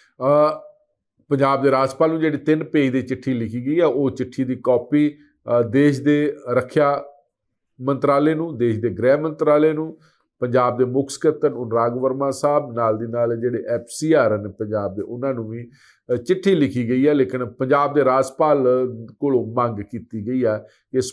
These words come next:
ਪੂਰੇ ਮਸਲੇ ਦੀ ਜਿੱਥੇ ਸੀ ਬੀ ਆਈ ਕੋਲੋਂ ਪੜਤਾਲ ਕਰਵਾਈ ਜਾਵੇ, ਉੱਥੇ ਨਾਲ ਦੀ ਨਾਲ ਜਿਹੜੇ ਕਸੂਰਵਾਰ ਲੋਕ ਨੇ, ਦੋਸ਼ੀ ਨੇ, ਜਿਨ੍ਹਾਂ ਦਾ ਨੈਕਸਸ ਰਿਹਾ, ਜਿਨ੍ਹਾਂ ਦੀ ਮਿਲੀ ਭੁਗਤ ਰਹੀ ਹੈਗੀ ਹੈ, ਜਿਨ੍ਹਾਂ ਦੀ ਸ਼ਮੂਲੀਅਤ ਰਹੀ ਆ,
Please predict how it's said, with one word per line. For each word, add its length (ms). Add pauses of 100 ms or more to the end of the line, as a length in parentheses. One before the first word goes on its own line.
ਪੂਰੇ 200
ਮਸਲੇ 420
ਦੀ 120
ਜਿੱਥੇ 320
ਸੀ 280
ਬੀ 140
ਆਈ 140
ਕੋਲੋਂ 340
ਪੜਤਾਲ 400
ਕਰਵਾਈ 420
ਜਾਵੇ, 300 (340)
ਉੱਥੇ 220
ਨਾਲ 340
ਦੀ 80
ਨਾਲ 400
ਜਿਹੜੇ 240
ਕਸੂਰਵਾਰ 640
ਲੋਕ 320
ਨੇ, 120
ਦੋਸ਼ੀ 520
ਨੇ, 160
ਜਿਨ੍ਹਾਂ 300
ਦਾ 100
ਨੈਕਸਸ 540
ਰਿਹਾ, 280 (340)
ਜਿਨ੍ਹਾਂ 260
ਦੀ 80
ਮਿਲੀ 280
ਭੁਗਤ 380
ਰਹੀ 280
ਹੈਗੀ 220
ਹੈ, 40
ਜਿਨ੍ਹਾਂ 320
ਦੀ 360 (540)
ਸ਼ਮੂਲੀਅਤ 640
ਰਹੀ 200
ਆ, 180